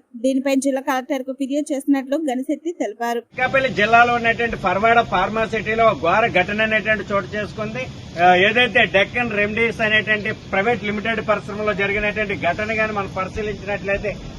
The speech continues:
Speaker 2: ఐదో తేదీన జరిగినటువంటి ఘటన తర్వాత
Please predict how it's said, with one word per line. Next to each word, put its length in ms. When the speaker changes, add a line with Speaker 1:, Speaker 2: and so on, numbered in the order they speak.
Speaker 2:
ఐదో 280
తేదీన 360
జరిగినటువంటి 580
ఘటన 400
తర్వాత 460